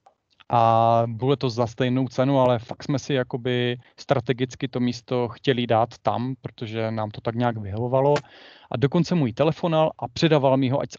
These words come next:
ať se s tím já domluvím. Já jsem říkal, že nějak nechci, že by to měl vybavit on.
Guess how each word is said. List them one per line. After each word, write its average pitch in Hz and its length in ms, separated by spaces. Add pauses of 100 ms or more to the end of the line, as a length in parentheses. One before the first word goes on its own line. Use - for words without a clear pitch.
ať 131 100
se 131 60
s - 80
tím 139 140
já 123 240
domluvím. 117 400
Já 107 80
jsem - 140
říkal, 120 260
že 120 100
nějak 131 240
nechci, 117 360
že 123 80
by 117 120
to 123 120
měl 123 180
vybavit 117 420
on. 120 200